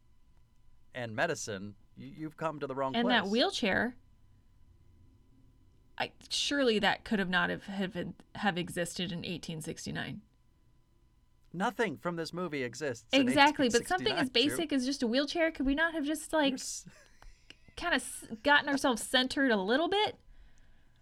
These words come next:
Speaker 1: I'm more concerned that he himself turns into a spider while being inside of his giant spider.
Speaker 2: That spider did not seem
Speaker 1: Let's
Speaker 2: like a
Speaker 1: end this
Speaker 2: smooth ride,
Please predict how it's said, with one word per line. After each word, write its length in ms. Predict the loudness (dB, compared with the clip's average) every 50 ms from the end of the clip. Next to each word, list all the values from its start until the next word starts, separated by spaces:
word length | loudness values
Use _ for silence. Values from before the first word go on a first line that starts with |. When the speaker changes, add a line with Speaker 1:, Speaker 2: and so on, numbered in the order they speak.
| _ -20 -20 -20 -20 -20 -20 -20 -20 -20 -20 -20 -20 -18 -18 -18 -18 -18 -8 -2
Speaker 1:
I'm 180 | 0 0 2
more 180 | 4 4 4 4
concerned 500 | 2 -2 -4 -4 -2 -2 -2 -2 0 -2
that 100 | -4 -4
he 220 | -4 -6 -4 -4 -4
himself 460 | -4 -6 -4 -2 0 0 0 0 -4
turns 240 | -6 -10 -8 -8 -10
into 200 | -8 -6 -6 -6
a 60 | -6
spider 460 | -4 0 0 2 2 2 0 -2 -2
while 220 | 0 0 0 0
being 240 | 0 -2 -4 -4 -6
inside 340 | -8 -8 -4 -4 -4 -2 -2
of 80 | -4 -4
his 160 | -6 -8 -6
giant 320 | -4 -4 -4 -4 -6 -8
spider. 400 | -8 -6 -6 -6 -6 -8 -14 -18 -20 -20 _ _ _ _ _ _ _ _ _ _ _ _ -20 _ _ _ -20 _ _ _ _ _ _ _ _ _ _ -20 _ -20 -20 -18 -6 2
Speaker 2:
That 220 | 2 2 2 4
spider 320 | 4 6 8 8 8 8 6
did 160 | 4 2 6
not 260 | 8 8 8 8 4
seem 160 | 2 2 4
Speaker 1:
Let's 140 | 6 6 4
Speaker 2:
like 100 | 4 2
a 20 |
Speaker 1:
end 60 | 2 2
this 140 | 2 2
Speaker 2:
smooth 160 | 2 2 0 0
ride, 360 | 4 4 6 6 4 2 0